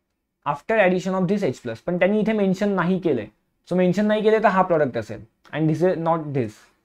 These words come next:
हा वाला प्रॉडक्ट नाही बनणार आहे. कोणता बनणार आहे तर, अ, this is your cumin hydroperoxide. प्रॉडक्ट काय बनला आपला तर cumin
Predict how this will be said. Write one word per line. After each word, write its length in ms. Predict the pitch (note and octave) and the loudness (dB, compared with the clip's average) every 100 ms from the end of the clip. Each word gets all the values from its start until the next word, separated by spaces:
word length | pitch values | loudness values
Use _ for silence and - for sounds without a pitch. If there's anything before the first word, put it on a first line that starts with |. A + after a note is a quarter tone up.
| _ - | _ 0
हा 80 | D#3 | 4
वाला 140 | D#3+ | 4
प्रॉडक्ट 300 | D#3+ D#3 F3 | 4 2 0
नाही 160 | D#3+ C#3+ | -2 -4
बनणार 300 | B2+ A#2 G#2+ | -4 -6 -8
आहे. 80 | G#2+ - | -10 -8
कोणता 260 | C3 C#3+ | -2 0
बनणार 280 | C#3+ C#3 D#3 | 0 -2 -4
आहे 100 | B3+ - | -6 -6
तर, 220 | B2+ D#3+ - _ _ _ _ - | 0 2 0 _ _ _ _ -4
अ, 100 | B2+ | -2
this 220 | C#3 D#3+ | -2 -2
is 120 | D#3 | 2
your 100 | F3+ F3+ _ - | 0 0 _ 0
cumin 420 | A3+ A#3+ F#3 E3 F3+ _ _ _ _ - | 4 4 4 2 -2 _ _ _ _ -6
hydroperoxide. 1120 | - E3+ D#3 D3+ G3+ G#3+ C#3+ B2 - - - - _ _ _ _ _ _ _ - | 2 4 2 2 2 2 0 0 -2 -14 -14 -16 _ _ _ _ _ _ _ -6
प्रॉडक्ट 240 | B2 C3+ C#3 | -4 -2 0
काय 100 | C3+ | -2
बनला 220 | C#3 C#3 | 0 -4
आपला 180 | C#3+ G3+ | -4 -6
तर 120 | G#3+ - | -8 -8
cumin 320 | D3+ C3+ F3 | -4 -2 -4